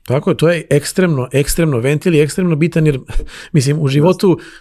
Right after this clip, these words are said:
mora da bude malo i zadovoljstva, jer nama je najveći deo, mi najveći deo života potrošimo na to da radimo, zaradimo, stvorimo, ali to je sve neki stres i to je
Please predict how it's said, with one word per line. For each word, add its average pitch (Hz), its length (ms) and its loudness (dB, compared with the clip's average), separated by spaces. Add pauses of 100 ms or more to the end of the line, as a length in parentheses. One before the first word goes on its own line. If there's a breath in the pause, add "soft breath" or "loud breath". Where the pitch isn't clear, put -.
(120 loud breath)
mora 170 200 2
da 170 80 4
bude 170 200 2
malo 180 200 2
i 165 60 2
zadovoljstva, 156 720 0
jer 131 400 -2
nama 160 400 -2
je 170 40 0
najveći 185 300 0
deo, 185 280 0
mi 180 140 0
najveći 196 260 -2
deo 202 140 0
života 190 220 0
potrošimo 175 440 -2
na 160 80 2
to - 160 0
da 143 120 2
radimo, 147 640 -2
zaradimo, 156 540 -2
stvorimo, 180 600 2 (380 loud breath)
ali 123 180 0 (100)
to 262 140 0
je 262 80 2
sve 226 200 0
neki 220 280 0
stres 214 380 0
i 180 80 -10
to 233 240 2
je 202 160 2